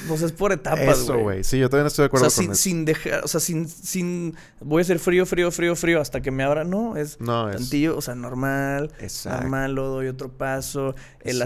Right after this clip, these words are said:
Speaker 1: hacerle un dibujo, pues, no va a ser al principio, va a ser al mes dos.
Speaker 2: Exacto.
Speaker 1: El hacerle una canción, el las cosas que te gusta hacer, no el mes uno,
Speaker 2: Sí,
Speaker 1: solo
Speaker 2: es
Speaker 1: el mes dos, el tres, cuatro.
Speaker 2: Exacto, irlas dosificando conforme vaya avanzando la relación y no dejarte ir con todo al principio.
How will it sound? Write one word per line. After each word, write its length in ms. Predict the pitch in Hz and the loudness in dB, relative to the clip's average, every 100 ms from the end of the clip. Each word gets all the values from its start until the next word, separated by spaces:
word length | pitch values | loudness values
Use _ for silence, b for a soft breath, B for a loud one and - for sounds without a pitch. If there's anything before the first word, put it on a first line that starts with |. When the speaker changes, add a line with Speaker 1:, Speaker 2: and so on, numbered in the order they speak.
| - | 2
Speaker 1:
hacerle 260 | 139 135 | 0 2
un 100 | 139 | 0
dibujo, 520 | 139 139 147 - 143 | 0 0 0 4 4
pues, 120 | 139 135 | 8 8
no 120 | 131 | 6
va 80 | 131 | -2
a 20 | |
ser 220 | 131 135 | -2 -2
al 100 | 131 | -2
principio, 420 | 131 131 143 143 | -2 0 2 4
va 60 | 135 | 2
a 60 | |
ser 160 | 120 127 | 2 0
al 120 | 123 | 0
mes 280 | 123 123 127 | 0 -4 2
dos. 400 | 143 147 139 139 | 6 8 6 4
Speaker 2:
Exacto. 460 | 120 - - 110 113 | -2 -4 -6 -6 -4
Speaker 1:
El 100 | 120 | -4
hacerle 440 | 123 135 131 131 | -2 -2 0 0
una 220 | 131 123 | 0 -2
canción, 560 | 127 123 123 151 147 143 | 2 2 2 0 0 0
el 80 | 131 | -2
las 140 | 123 | -4
cosas 180 | - 120 | -2 -2
que 100 | 131 | -4
te 120 | 131 | -8
gusta 300 | 131 127 - | -8 -8 -8
hacer, 440 | 127 135 123 127 131 | -2 0 0 -4 -4
no 260 | 135 127 | -4 -2
el 120 | 127 | -2
mes 180 | 131 151 | 0 0
uno, 300 | 311 - - - | -2 -4 -10 -16
Speaker 2:
Sí, 220 | - 165 | -4 2
Speaker 1:
solo 100 | 185 | 4
Speaker 2:
es 60 | 143 | 4
Speaker 1:
el 60 | 131 | 2
mes 240 | 131 135 | 0 -2
dos, 240 | 127 127 | -4 -4
el 100 | 131 | -4
tres, 340 | 123 - 139 - | -6 -10 -12 -14
cuatro. 320 | - - - - - | -14 -14 -14 -18 -8
Speaker 2:
Exacto, 520 | 110 - 143 143 - | -2 0 0 0 2
irlas 280 | 127 147 165 | 2 4 2
dosificando 1120 | 147 135 131 - 110 - 131 127 127 139 143 - | 0 -2 -2 -4 -6 2 2 2 -2 -4 -6 -16
conforme 440 | - 110 107 113 113 | -12 -12 -8 -4 0
vaya 240 | 113 120 | 2 2
avanzando 680 | 131 123 110 - 113 117 120 | 2 -2 -2 0 0 0 -2
la 140 | 117 | -2
relación 640 | 107 101 98 - 113 113 113 | -4 -6 -6 -4 -4 -6 -10
y 140 | 113 | -10
no 240 | 107 110 110 | -4 -2 0
dejarte 460 | 113 - 113 - | -2 -2 -4 -2
ir 120 | 113 107 | -4 -2
con 200 | 117 110 | -4 0
todo 300 | 113 110 113 | 2 6 4
al 100 | - | 2
principio. 680 | 107 101 107 - 113 107 | -4 -4 -6 0 0 0